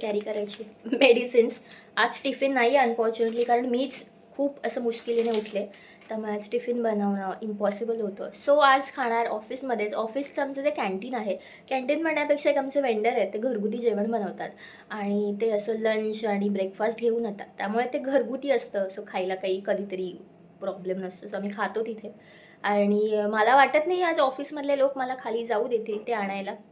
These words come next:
because आजारी असल्यामुळे ते साधारण, आजारी काय, हेरवीसुद्धा टिफिन नाही नेला ना, की त्यांचं असं असतं की "नाही, नाही, तू हेच खा." पण एक साधारण थोडंसं गरम गरम काहीतरी वरण भात वगैरे असं जरा छान वाटतं ना. So बघूयात काय खायला, आत्तापासून खायच्या गोष्टी नको, आधी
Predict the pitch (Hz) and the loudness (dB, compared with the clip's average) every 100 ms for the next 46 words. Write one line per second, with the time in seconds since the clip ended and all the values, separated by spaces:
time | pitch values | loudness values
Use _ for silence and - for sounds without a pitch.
0 | 233 240 233 226 - - 226 262 269 262 | -8 -4 -4 -4 -8 -6 -4 -2 -4 -4
1 | 240 240 226 240 240 220 214 - 254 285 | -4 -4 -4 -6 -6 -4 0 2 6 8
2 | 330 349 339 320 285 320 320 311 294 285 | 6 6 4 2 -2 -4 0 0 -2 -6
3 | 285 294 269 262 285 294 269 240 226 233 | -6 -4 -2 -2 -4 -10 -10 -6 -6 -6
4 | 240 233 233 - 233 262 254 233 226 247 | -6 -6 -8 -12 -14 -10 -6 -6 -6 -6
5 | 233 233 - 277 - - - - 311 330 | -6 -6 -12 -16 -18 -20 -20 -8 -6 -4
6 | - 277 269 285 277 262 285 247 240 240 | 0 2 2 0 0 -2 0 2 4 4
7 | 254 233 226 220 202 202 208 208 202 214 | 4 2 0 -2 -4 -6 -4 0 0 0
8 | 208 208 208 208 202 196 - 190 - - | -6 -8 -8 -10 -10 -10 -8 -10 -12 -20
9 | - - 220 214 247 240 240 202 202 220 | -20 -14 -12 -8 -4 0 0 0 0 -2
10 | 349 - - - - - 220 208 196 - | -4 -12 -20 -20 -20 -6 -2 -2 -4 -8
11 | 220 247 220 - - - _ _ - 233 | 0 2 2 -8 -16 -20 _ _ -12 -10
12 | 196 202 196 214 220 - 254 254 269 285 | -4 -4 -2 -2 0 2 2 2 -2 -2
13 | 214 220 233 233 - 220 202 202 392 240 | 0 4 4 4 0 -6 -6 -6 -6 -6